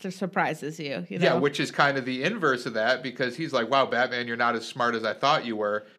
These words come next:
Speaker 2: And then he keeps talking about Bruce Wayne, like, "Bruce Wayne, Bruce Wayne."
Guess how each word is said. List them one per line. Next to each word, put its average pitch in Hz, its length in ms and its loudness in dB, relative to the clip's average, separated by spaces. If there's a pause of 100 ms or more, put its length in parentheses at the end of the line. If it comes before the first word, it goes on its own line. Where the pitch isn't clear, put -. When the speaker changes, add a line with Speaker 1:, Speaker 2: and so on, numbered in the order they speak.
(220)
Speaker 2:
And 131 220 2
then 127 140 0
he 123 120 -10
keeps 123 300 -8
talking 123 380 0
about 110 340 -2
Bruce 120 300 -2
Wayne, 123 420 0
like, 110 220 -10
"Bruce 180 500 0
Wayne, 180 760 0
Bruce 185 520 -2
Wayne." 175 880 0